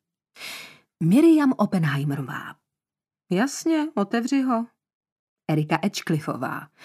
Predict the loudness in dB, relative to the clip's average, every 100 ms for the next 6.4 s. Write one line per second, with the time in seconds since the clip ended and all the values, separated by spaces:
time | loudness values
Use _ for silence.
0 | -12 0 2 2 -2 -6 -4 -2 -2 0
1 | -2 -2 2 2 2 2 0 0 -2 -2
2 | -2 -2 -4 -8 _ _ _ _ _ _
3 | -20 -20 -4 2 4 4 4 2 -2 -2
4 | -2 -2 -4 -6 _ _ _ -4 0 0
5 | 0 -4 _ -20 -16 -2 -2 0 -4 -2
6 | -4 0 0 0